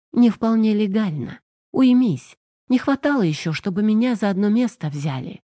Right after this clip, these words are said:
и с работы погнали. И вообще, тебе заняться нечем. Работы, воз и маленькая тележка. А он за такой тухляк ухватился». «Это неправильно», насупился он. Лера молчала.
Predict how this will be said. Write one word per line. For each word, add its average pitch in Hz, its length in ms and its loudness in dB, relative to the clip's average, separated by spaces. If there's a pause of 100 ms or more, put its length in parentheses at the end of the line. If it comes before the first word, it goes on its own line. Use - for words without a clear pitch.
(160)
и 285 80 -2
с - 80 -4
работы 185 520 0
погнали. 156 600 -4 (360)
И 302 140 2
вообще, 151 560 -4 (420)
тебе 190 240 0
заняться 190 520 0
нечем. 156 500 -6 (300)
Работы, 240 640 -2 (220)
воз 165 420 0
и 220 60 0
маленькая 170 560 -2
тележка. 233 680 -4 (360)
А 269 80 0
он 311 160 4
за 185 100 0
такой 226 300 -4
тухляк 180 540 -6
ухватился». - 840 -8 (460)
«Это 180 260 2
неправильно», 180 840 -2 (200)
насупился 147 760 -4
он. - 240 -8 (460)
Лера 170 360 2
молчала. 180 720 -4